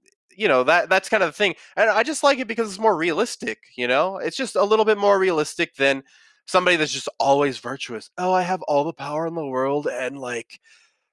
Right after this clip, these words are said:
I'm, but I'm still the same guy, right?" It's just like, "Oh my god, dude, just put some edge in there, man." You know, at least, at least have them, um, at least have them suffer a little bit through it. Like, I'm not saying they have to go through, I mean,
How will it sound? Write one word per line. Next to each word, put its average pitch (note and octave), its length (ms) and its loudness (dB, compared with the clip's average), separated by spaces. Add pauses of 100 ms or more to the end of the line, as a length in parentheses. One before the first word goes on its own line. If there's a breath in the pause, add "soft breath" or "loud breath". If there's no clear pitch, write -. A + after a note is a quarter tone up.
(180)
I'm, D#3+ 100 -4
but E3 120 0
I'm D#3+ 100 2
still - 220 4
the G3+ 40 0
same E3 280 2
guy, C3 300 -4
right?" A#2 360 -4
It's C3 160 -8
just D#3+ 160 -6
like, C#3 160 0
"Oh D#3+ 180 4
my G2+ 260 0
god, A#2+ 360 2
dude, B2 240 -4
just E3+ 200 -8 (140)
put D#4 160 -2
some - 180 -2
edge A3 320 0
in C#4 140 2
there, C3 240 4
man." D3 460 0 (480 soft breath)
You C4+ 80 6
know, B3 60 8
at A3+ 60 4
least, C#4 240 -4
at G#3+ 140 2
least C4+ 220 -6
have A#3 320 2
them, G3+ 500 -2 (1000)
um, C3+ 800 2 (480)
at F#3 80 -4
least C#4+ 160 -8
have B3 220 2
them F#3+ 240 2
suffer C4 440 2
a D#3+ 60 6
little C3 220 2
bit G#2+ 340 -8
through A#2+ 180 -2
it. A2+ 100 0
Like, F3+ 120 4
I'm B3 100 2
not C4+ 140 4
saying A#3 160 2
they G#3+ 60 4
have F#3+ 140 2
to E3 60 -12
go C#3+ 220 4
through, D3 260 2
I C3+ 80 0
mean, C3+ 200 0